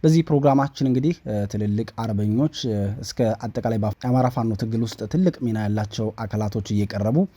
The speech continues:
ስለ ትግሉ አሁናዊ ሁኔታና ስለ፣ እ፣ ቀጣይ፣ እ፣ የአማራ ሕዝብ ጣፈንታ የተለያዩ ሀሳቦችን የሚያጋሩበት መረጃዎችንም እንዲሁ ለአድማጭ ተመልካቾች የሚያደርሱበት ፕሮግራም ነው ማለት ነው። በዛሬው፣ እ፣ ፕሮግራማችን፣ እ፣ ታላቅ አርበኛ ከአማራ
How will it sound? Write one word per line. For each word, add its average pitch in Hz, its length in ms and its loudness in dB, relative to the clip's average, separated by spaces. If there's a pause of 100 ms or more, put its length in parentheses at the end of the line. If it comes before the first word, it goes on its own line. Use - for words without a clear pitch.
ስለ 165 200 6
ትግሉ 156 300 2
አሁናዊ 135 340 2
ሁኔታና 110 440 -2 (120)
ስለ፣ 117 180 -6 (260)
እ፣ 107 220 -6
ቀጣይ፣ 110 400 -2 (160)
እ፣ 107 140 -4 (320)
የአማራ 110 340 0
ሕዝብ 107 220 2
ጣፈንታ 110 440 -4 (180)
የተለያዩ 139 380 2
ሀሳቦችን 107 520 -2
የሚያጋሩበት 113 760 0 (320)
መረጃዎችንም 120 400 4 (220)
እንዲሁ 123 160 4 (300)
ለአድማጭ 110 460 -2
ተመልካቾች 110 480 -4
የሚያደርሱበት 98 720 0
ፕሮግራም 113 400 0
ነው 101 120 0
ማለት 123 260 0
ነው። 165 100 4 (400)
በዛሬው፣ 135 600 6
እ፣ 117 180 -8
ፕሮግራማችን፣ 113 720 -2 (140)
እ፣ 104 220 -4
ታላቅ 110 420 -2 (160)
አርበኛ 110 380 0 (360)
ከአማራ 139 600 4